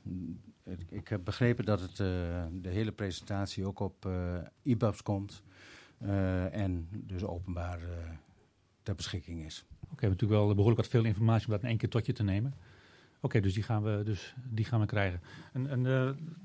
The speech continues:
Speaker 2: vraag, ja, ik, eh, ik zit op de, ik zit op de Nieuwgraaf, hè, met het pand een beetje daar middenin. En op dit moment hebben wij, eh, al, eh, ja, redelijk wat discussie omtrent de verkeersafwikkeling op de Nieuwgraaf. En dat is op dit moment is al behoorlijk, eh, nijpend. Daar vindt ook,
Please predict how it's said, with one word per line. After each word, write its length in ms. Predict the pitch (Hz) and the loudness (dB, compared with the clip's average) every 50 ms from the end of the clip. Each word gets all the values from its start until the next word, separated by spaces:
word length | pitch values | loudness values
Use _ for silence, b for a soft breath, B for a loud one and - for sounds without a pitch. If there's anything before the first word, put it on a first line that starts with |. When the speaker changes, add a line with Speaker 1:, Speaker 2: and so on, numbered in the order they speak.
| - - - - | -18 -20 -20 -12
Speaker 2:
vraag, 240 | - - 151 135 - | -6 -4 -4 -2 0
ja, 120 | 143 131 | 0 0
ik, 200 | 135 143 - - | 0 0 -2 0
eh, 260 | - 147 127 131 151 | 2 2 2 2 0
ik 80 | 147 - | -2 -2
zit 180 | - 156 139 | -2 -2 0
op 160 | 147 131 117 - | 0 -2 -4 -4
de, 200 | 131 123 123 135 | -4 -4 -4 -4
ik 100 | 123 - | -6 -2
zit 120 | 147 127 | 2 4
op 80 | 127 117 | 8 12
de 60 | 123 | 12
Nieuwgraaf, 580 | 131 151 160 - - 101 110 143 156 - - - | 12 12 12 12 12 10 10 8 6 2 -2 -2
hè, 140 | 143 139 143 | 0 2 2
met 180 | 139 135 113 113 113 | 2 4 4 4 4
het 120 | 110 110 | 4 4
pand 180 | - 120 139 135 | 4 4 4 6
een 60 | 131 | 6
beetje 200 | 131 123 107 113 | 6 6 6 8
daar 100 | 110 107 | 8 8
middenin. 440 | 110 113 107 110 107 120 160 160 - B B B B B B B B B B B B | 8 8 8 8 6 4 2 2 0 B B B B B B B B B B B B
En 140 | B 135 120 | B -4 -2
op 100 | 120 113 | 0 0
dit 100 | 117 120 | 0 0
moment 200 | 113 127 120 110 | 0 -2 -4 -4
hebben 220 | 123 120 117 131 | -4 -6 -4 -2
wij, 360 | 120 120 120 117 117 117 113 110 | -2 0 2 4 6 6 8 8
eh, 100 | 113 131 | 6 6
al, 320 | 131 113 110 107 107 113 | 6 6 6 6 8 8
eh, 180 | 117 113 110 110 107 104 101 107 | 8 8 8 8 6 4 2 0
ja, 420 | 123 - - 135 117 107 113 131 127 113 | -4 -4 0 2 2 4 2 2 2 4
redelijk 300 | - 127 123 123 113 110 | 4 6 6 6 4 4
wat 120 | 123 117 - - | 2 2 2 4
discussie 560 | - 113 - - - 131 127 - 117 127 - | 2 2 4 4 2 2 4 4 2 0 0
omtrent 440 | - 156 143 113 95 - 127 120 110 | -2 -2 0 2 4 4 4 4 4
de 80 | 117 | 4
verkeersafwikkeling 840 | - 113 - - 156 160 156 - 143 110 101 117 117 - 120 117 131 | 2 2 4 6 6 6 6 6 4 4 6 6 6 6 6 2 2
op 120 | 120 107 | 2 4
de 80 | 110 117 | 6 8
Nieuwgraaf. 600 | 139 156 131 - - 95 92 90 - - - - B B B B B B B B B B - - | 8 6 6 6 4 4 4 2 0 -4 -12 -16 B B B B B B B B B B -8 -4
En 100 | - 123 | -2 -2
dat 80 | 110 107 | 0 0
is 80 | - | 0
op 100 | 117 104 | 2 4
dit 100 | 107 123 110 | 4 6 6
moment 200 | 113 117 107 113 | 6 6 6 6
is 120 | 104 - | 4 4
al 220 | 113 104 104 104 98 | 4 4 4 4 4
behoorlijk, 400 | 101 101 113 120 110 104 98 - | 4 4 6 6 6 4 4 4
eh, 140 | 110 104 98 | 4 4 6
nijpend. 500 | 98 98 101 113 131 - 139 123 113 110 | 6 6 6 6 4 4 2 0 2 0
Daar 140 | 113 101 | 0 0
vindt 280 | - - - 113 95 - | 0 0 -2 -2 0 0
ook, 140 | 113 98 | 0 -2